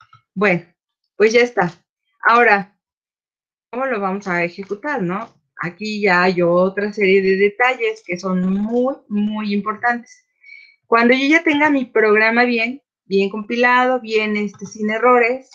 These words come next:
pues todavía no lo puedo correr, ¿verdad? Porque tengo que hacer algo. Voy a quitar este warning porque yo no usé esta, yo usé la I O exception, que es la genérica.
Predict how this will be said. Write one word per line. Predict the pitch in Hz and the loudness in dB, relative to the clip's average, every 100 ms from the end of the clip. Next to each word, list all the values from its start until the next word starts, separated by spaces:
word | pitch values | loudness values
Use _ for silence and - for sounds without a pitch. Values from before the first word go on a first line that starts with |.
| _ _ _ _ _ | _ _ _ _ _
pues | 185 196 | -6 -2
todavía | 208 214 | 2 2
no | 220 | 2
lo | 202 190 | 0 0
puedo | 180 180 | 0 0
correr, | 202 220 254 | 0 2 0
¿verdad? | 214 190 208 | -2 -6 -6
Porque | 202 202 196 190 | -4 -4 -2 -6
tengo | - 202 208 220 | -6 -6 -4 -2
que | 202 | -4
hacer | 202 208 185 | -2 -2 0
algo. | 233 262 220 185 _ _ - | 0 0 -4 -10 _ _ -2
Voy | 240 | 0
a | 285 | 0
quitar | 247 254 226 | -4 0 2
este | 233 240 - 240 226 - - | 2 0 2 2 2 -8 -8
warning | 190 208 214 233 240 247 | 0 2 2 -4 -6 -8
porque | 175 175 175 | -10 -6 -4
yo | 165 196 | 0 2
no | 202 | 2
usé | 208 220 196 185 | -2 -2 2 2
esta, | 202 - 233 | 0 -4 -4
yo | 240 190 | 0 0
usé | 190 202 | 0 0
la | 190 180 - | 2 2 -2
I | 196 196 | 0 2
O | |
exception, | 190 190 202 196 - 214 240 - - | 2 -2 -4 -8 -8 -14 -14 -20 -10
que | 185 | -4
es | 185 | 0
la | 196 | 0
genérica. | 202 185 185 208 220 214 214 254 - | 2 4 6 6 2 0 0 -2 -6